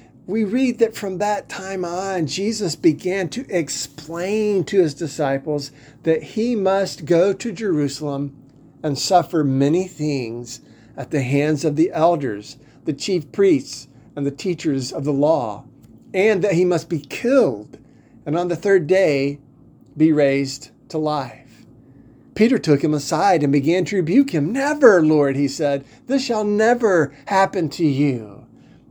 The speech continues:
Jesus turned and said to Peter, "Get behind me, Satan.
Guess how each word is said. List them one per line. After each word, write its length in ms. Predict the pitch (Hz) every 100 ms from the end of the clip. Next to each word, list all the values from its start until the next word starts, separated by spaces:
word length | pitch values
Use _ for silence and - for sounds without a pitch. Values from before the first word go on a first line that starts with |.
| - - 131
Jesus 460 | 147 208 208 196
turned 400 | - 190 170 175
and 140 | 165 131
said 260 | 170 160
to 60 | 147
Peter, 540 | - 185 160 175 170 - - - - -
"Get 360 | 220 220 226 -
behind 640 | 196 156 175 170 175 170
me, 280 | 147 139 131
Satan. 920 | - - - 135 135 - 170 190 220